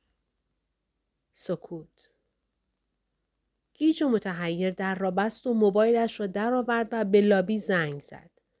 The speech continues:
"کاترین هستم. تریش هنوز آنجاست؟" نگهبان لابی گفت:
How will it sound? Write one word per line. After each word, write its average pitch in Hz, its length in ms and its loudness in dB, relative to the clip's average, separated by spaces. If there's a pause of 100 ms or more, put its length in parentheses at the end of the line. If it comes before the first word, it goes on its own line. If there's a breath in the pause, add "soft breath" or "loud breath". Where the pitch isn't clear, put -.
(960)
"کاترین 311 380 0
هستم. 214 480 0 (260)
تریش 302 340 2
هنوز 277 260 4
آنجاست؟" 254 880 2 (1800)
نگهبان 302 540 2
لابی 220 380 0
گفت: 247 340 0